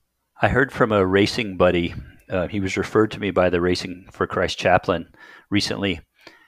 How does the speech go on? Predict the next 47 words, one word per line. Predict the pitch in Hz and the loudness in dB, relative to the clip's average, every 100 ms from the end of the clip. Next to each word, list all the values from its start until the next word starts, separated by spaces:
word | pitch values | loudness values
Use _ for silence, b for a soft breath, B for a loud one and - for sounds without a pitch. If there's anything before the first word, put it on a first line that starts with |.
| b | b
and | 110 - | -2 0
he | 117 | -2
said | - 120 | 0 0
some | - 104 | 0 0
words | 104 104 101 | 4 4 4
that | 104 | 2
I | 92 92 | 4 4
also | 87 - 87 | 4 0 -6
said, | - 82 80 | -4 -4 -4
and | |
I | 87 | -6
just | 87 104 | -6 -6
wanna | 92 | -4
share | - 92 | -4 -4
those | 90 87 | -4 -4
very | 90 85 | -4 -4
quickly. | 98 - 87 - b b b b 95 | -4 -4 -6 -6 b b b b 0
Um, | 92 | 0
he | 90 - 139 135 147 139 _ _ - | -2 -10 -2 -2 -2 -6 _ _ -6
went | 110 107 | -2 -2
through | - 110 | 0 2
a | 98 | 2
cancer | - 95 - 92 - _ | 2 -2 0 -2 -4 _
journey | 98 95 92 90 | -6 -2 0 0
about | 85 87 92 - | 2 2 2 -4
twelve | - 92 95 | -2 0 0
years | 92 95 | 0 0
ago, | 87 80 85 _ _ b b b | -2 -2 -4 _ _ b b b
a | 92 | -10
year-long | 87 92 95 92 92 92 87 - | -4 -2 0 2 2 0 -4 -4
process, | 98 85 - 87 - | 0 0 0 -4 -4
a | |
diff-, | 92 107 - | -4 -4 -2
little | 117 113 | -2 0
bit | 98 | 0
different | 98 - 101 | 0 -4 -6
cancer | 95 90 95 | -6 -4 -4
than | 90 | -2
mine, | 90 92 90 | 0 0 0
but | 85 - _ b b b b | -4 -6 _ b b b b
he | 143 | -2
called | - 117 113 | 6 6 6
me | 92 | 2
out | 90 98 | 2 2
of | |
the | 95 | 2
blue | 98 101 87 | 4 4 2